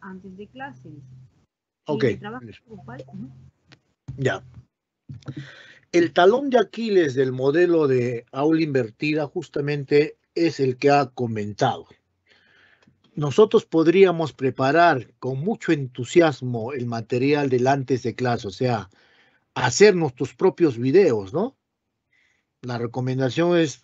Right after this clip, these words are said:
Speaker 2: al comienzo es que tú hagas tus propios videos, pero eso va a demandar de mucho tiempo y de mucho recurso. Se puede también seleccionar videos de la nube de YouTube,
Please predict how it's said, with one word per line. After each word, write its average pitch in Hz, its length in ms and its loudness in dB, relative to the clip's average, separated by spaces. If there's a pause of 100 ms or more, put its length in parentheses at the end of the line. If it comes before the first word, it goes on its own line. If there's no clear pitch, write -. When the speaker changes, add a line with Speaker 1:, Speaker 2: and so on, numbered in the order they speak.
Speaker 2:
al 120 160 -6
comienzo 156 580 4
es 156 200 6
que 120 120 -4
tú 196 240 6
hagas 190 260 6
tus 131 100 -18
propios 156 340 -2
videos, 151 420 4
pero 135 200 -4
eso 139 160 -4
va 139 80 -2
a 139 40 -2
demandar 127 400 -2
de 120 120 -2
mucho 123 260 -8
tiempo 139 400 -2 (160)
y 127 100 -8
de 107 120 -2
mucho 117 260 -4
recurso. 104 640 -6 (2500)
Se - 200 2
puede 190 400 10
también 160 400 0
seleccionar 135 680 0
videos 143 520 6
de 123 100 0
la 117 120 -2
nube 143 340 4
de 120 120 -2
YouTube, 135 480 -4